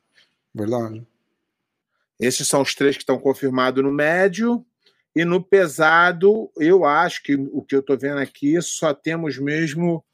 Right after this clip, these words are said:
Speaker 2: o Felipe Pena e o Vitor Hugo. Só esses nomes aí já seria bom pra fazer uma luta casada, que são nomes de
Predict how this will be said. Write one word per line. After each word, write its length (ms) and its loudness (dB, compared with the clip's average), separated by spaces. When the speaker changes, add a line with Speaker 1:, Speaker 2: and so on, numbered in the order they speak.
Speaker 2:
o 1120 0
Felipe 560 -2
Pena 580 0
e 220 -2
o 500 0
Vitor 380 -2
Hugo. 220 -6
Só 300 2
esses 300 0
nomes 240 4
aí 80 4
já 120 -2
seria 340 4
bom 220 -2
pra 80 -20
fazer 600 0
uma 200 2
luta 280 -2
casada, 420 0
que 180 -6
são 180 -6
nomes 500 -2
de 320 -6